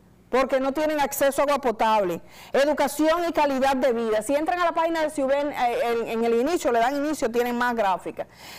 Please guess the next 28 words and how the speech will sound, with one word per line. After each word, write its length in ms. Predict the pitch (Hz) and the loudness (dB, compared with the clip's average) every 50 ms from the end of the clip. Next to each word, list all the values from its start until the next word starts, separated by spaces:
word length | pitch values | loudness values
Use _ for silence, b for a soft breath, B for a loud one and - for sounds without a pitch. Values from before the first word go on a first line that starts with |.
| B B | B B
Educación 640 | - 214 247 277 254 285 254 240 - 302 302 330 | 2 2 2 2 2 0 0 0 2 2 2 2
y 80 | 349 339 | 0 0
calidad 360 | 339 302 277 269 262 269 277 | 0 0 0 0 2 0 0
de 140 | 262 269 240 | 2 2 2
vida. 280 | 208 214 220 208 220 220 | 2 2 2 2 2 2
Los 180 | 240 240 226 | 2 0 0
más 300 | 247 269 311 349 381 370 | 0 0 0 0 0 0
altos 260 | 339 320 - 339 302 | -2 -2 -2 -2 0
índices 340 | 320 320 311 311 302 302 311 | 0 0 0 0 0 0 0
de 60 | 277 | 0
analfabetismo 760 | 262 247 247 240 233 233 247 226 226 214 240 285 302 294 285 262 | 0 0 0 -2 -2 0 0 -2 -2 -2 0 0 0 0 0 0
se 100 | - 220 | -2 -2
encuentran 400 | 220 - 247 262 262 285 269 254 | -2 0 -2 0 0 0 0 0
en 60 | 240 | 0
Elías 240 | 233 220 208 208 208 - - | 0 0 -2 -2 -4 -4 -2
Piña, 420 | 294 294 294 277 262 233 196 - B B B B B B B | 0 0 2 2 2 0 -2 -4 B B B B B B B
San 360 | - - 254 240 233 233 240 | -6 -2 0 0 0 0 0
Juan, 220 | 262 277 294 285 269 | 0 0 0 0 0
ambas 300 | 269 269 277 302 294 302 | 0 0 0 0 -2 0
provincias 640 | - 277 269 262 262 262 262 269 285 - 294 269 233 | 0 0 2 2 2 2 2 0 0 0 0 -2 0
con 180 | - 269 247 240 | -2 -2 -2 0
municipios 480 | 240 240 233 220 - 262 254 - 277 | -2 -2 -2 -2 -2 0 0 0 -2
que 140 | - 262 240 | -2 -2 -4
superan 340 | 247 233 226 247 254 262 254 | -4 -2 -2 0 0 0 0
el 140 | 254 254 254 | 0 -2 -2
cuarenta 640 | - 277 269 262 254 262 254 254 262 254 254 262 247 | 0 0 2 2 2 2 0 0 0 0 0 0 0
y 60 | 240 | 0
tres 320 | 214 - 285 285 320 349 | -2 -2 0 2 2 2